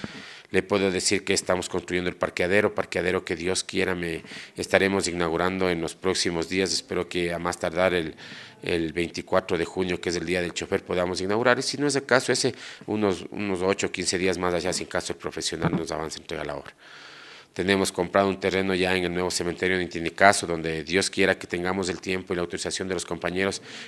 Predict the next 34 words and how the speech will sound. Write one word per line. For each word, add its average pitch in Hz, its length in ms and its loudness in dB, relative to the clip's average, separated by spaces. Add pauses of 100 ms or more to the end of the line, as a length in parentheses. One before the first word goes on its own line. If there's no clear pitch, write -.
queremos 87 360 2
construir 87 400 0
un 87 100 0
nuevo 90 220 4
mausoleo 87 480 0
para 82 160 -2
nuestros 82 320 -4
socios. 101 500 2 (600)
Eh, 85 640 4 (140)
hemos 95 360 0
realizado, 92 800 4
tenemos 107 360 4
una 101 200 2
peluquería 92 440 2
que 95 80 -4
estamos 92 260 0
en 87 80 -2
construcción, 98 480 -2
que 95 120 -4
es 90 60 0
un 92 100 0
servicio 87 360 -2
que - 80 -6
se - 100 -2
va 85 120 0
a 87 40 -2
dar 90 220 2 (240)
totalmente 95 640 2
gratuito 101 580 4
para 85 160 2
nuestros 90 260 -6
compañeros 87 520 -4
socios, 87 360 -2
igual, 87 300 2